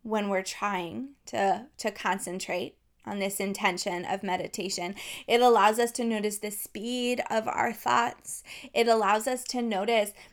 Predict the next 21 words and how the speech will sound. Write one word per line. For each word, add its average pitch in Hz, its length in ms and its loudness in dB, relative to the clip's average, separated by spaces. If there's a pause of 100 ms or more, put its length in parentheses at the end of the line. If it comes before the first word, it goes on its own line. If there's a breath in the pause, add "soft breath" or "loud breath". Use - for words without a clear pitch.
(120)
our 220 180 6
whole 330 540 2
state - 760 -2 (300 loud breath)
in 214 180 -2
terms 220 380 0
of 208 100 0
our 190 120 2
physical, 226 480 0
mental, 190 720 0
emotional, 196 560 -4
and 170 220 -6
spiritual 165 640 -6
body. 202 500 -2 (1000 loud breath)
And 269 160 6
it 277 120 10
allows 277 520 4
us 539 400 -2
to 240 480 0 (100)
make 214 640 -4
this 190 240 0
choice - 840 -4